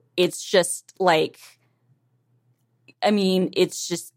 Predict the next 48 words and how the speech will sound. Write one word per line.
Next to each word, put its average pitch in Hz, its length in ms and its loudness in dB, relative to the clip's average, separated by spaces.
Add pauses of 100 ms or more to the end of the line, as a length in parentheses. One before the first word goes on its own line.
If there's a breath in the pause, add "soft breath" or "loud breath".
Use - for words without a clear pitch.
(120)
it, 185 180 0
it's 175 140 -8
just - 200 -8
pure 170 200 0
fat. 143 280 0
So 180 60 -2
you're 175 140 2
biting 190 400 0
into, 165 320 -2
like, 123 520 -4
two 220 200 -4
pieces, 196 320 -10
two - 220 -6
chicken 220 220 0
fillets 185 280 2
are 170 60 0
the 170 80 -2
bread, 160 260 2
and 156 80 0
then 156 80 -2
on 156 100 0
the 156 120 -2
inside 156 340 -2
you've 156 80 -8
got, - 160 -4
like, - 160 -10
sauce, - 360 0
and 151 120 -8
you've 147 80 -8
got, - 180 -2
like, - 140 -8
chicken, - 400 -6
and 156 180 -2
you've 147 80 -8
got - 120 -6
cheese, 160 280 -8
and 147 80 -10
you've 131 80 -10
got - 240 -8
bacon, 156 440 -2 (460 soft breath)
and, 156 460 0
uh, 147 320 2
it's, 175 300 -4
it's 175 120 -4
a 185 40 -4
ridiculous, 160 760 -4
ridiculous - 540 -6
thing. - 300 -8